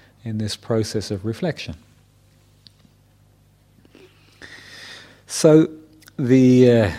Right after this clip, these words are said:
the first of these truths is, uh, I use the word there, suffering. You may be familiar with the Pali word dukkha. You can also call unsatisfactoriness, uh, a sense of not quite being at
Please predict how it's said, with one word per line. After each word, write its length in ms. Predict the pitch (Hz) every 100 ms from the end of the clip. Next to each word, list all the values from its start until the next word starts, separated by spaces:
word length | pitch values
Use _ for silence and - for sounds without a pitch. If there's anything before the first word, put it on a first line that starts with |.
| - -
the 80 |
first 460 | 120 - 175 196 -
of 80 | 120
these 180 | 113 -
truths 360 | - 120 90
is, 280 | 98 107 -
uh, 480 | 104 98 90 87 - -
I 60 |
use 320 | 107 110 110 -
the 80 |
word 200 | 110 110
there, 100 | 101
suffering. 520 | 95 - 123 - 131 127
You 100 | 101
may 200 | 104 107
be 300 | 110 104 101
familiar 440 | - 123 120 135 123
with 140 | 107
the 80 | 104
Pali 340 | - 120 113
word 380 | 101 101 98 98
dukkha. 400 | 143 143 - 147
You 1300 | 147 _ _ _ _ _ _ _ _ _ _ _ _
can 160 | 101
also 280 | 95 - 95
call 300 | 92 - 98
unsatisfactoriness, 1500 | 92 87 - 101 104 - 120 117 123 117 117 107 - - - - _ _ _ _ _ _ _ - _ _ _
uh, 160 | 92 87 -
a 40 |
sense 440 | - 110 101 -
of 200 | 101 92 - - _ _
not 320 | 117 101 -
quite 320 | - 107 101 113
being 320 | 107 98 95
at 300 | 95 -